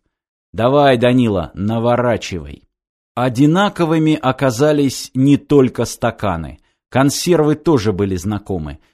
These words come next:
Их выдавали в исключительных случаях, когда рейды разведки планировались более чем на двенадцать часов.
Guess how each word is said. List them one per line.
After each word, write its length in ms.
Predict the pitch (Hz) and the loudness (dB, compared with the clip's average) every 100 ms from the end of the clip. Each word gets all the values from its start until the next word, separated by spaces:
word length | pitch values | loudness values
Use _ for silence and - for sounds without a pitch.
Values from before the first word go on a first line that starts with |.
| _ | _
Их 280 | - 160 - | -2 -2 2
выдавали 500 | 135 131 135 151 143 | 2 4 4 4 4
в 100 | 131 | 0
исключительных 720 | - 131 131 147 143 135 131 | -2 -2 -2 -4 0 0 0
случаях, 560 | - 180 170 - 95 - | 0 -2 -2 -4 -6 -6
когда 340 | 113 120 131 | -6 0 2
рейды 320 | 135 160 135 | 4 2 2
разведки 500 | 131 127 135 160 - | 2 2 2 0 -2
планировались 640 | 131 127 139 139 131 131 113 | -2 2 2 2 2 2 0
более 360 | 127 143 139 | 2 4 4
чем 260 | 127 139 131 | 0 0 2
на 100 | 127 | 0
двенадцать 540 | 113 123 127 - 113 | 0 0 0 -4 -8
часов. 520 | - 117 - 92 - | -6 -8 -6 -8 -8